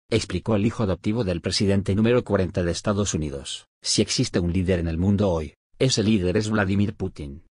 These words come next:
señaló el analista político. Según explicó, el mandatario ruso es básicamente el titiritero y todos los demás están movidos por la cuerda que él les ha permitido tener. Durante la entrevista,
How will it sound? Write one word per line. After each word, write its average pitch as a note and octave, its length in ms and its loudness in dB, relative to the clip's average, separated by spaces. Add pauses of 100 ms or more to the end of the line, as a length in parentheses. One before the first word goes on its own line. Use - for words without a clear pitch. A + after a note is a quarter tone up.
(120)
señaló A2 440 2
el G2+ 120 2
analista G2 440 0
político. E2+ 600 -6 (400)
Según G#2+ 340 0
explicó, G#2 480 0 (240)
el G#2 100 2
mandatario G2+ 560 2
ruso A#2 300 0
es G2 140 0
básicamente G#2+ 580 0
el E2 140 -4
titiritero F#2+ 580 -4
y F#2 80 -2
todos A2+ 380 0
los F#2 100 -2
demás F#2 300 0
están G2+ 260 0
movidos A2+ 400 2
por F#2+ 160 -2
la E2+ 80 -2
cuerda B2 320 2
que G2+ 140 -4
él G#2+ 100 0
les A#2+ 160 -2
ha G#2 60 0
permitido A2 560 2
tener. D#2 420 -10 (480)
Durante A2+ 480 0
la G#2 120 2
entrevista, F#2+ 760 -2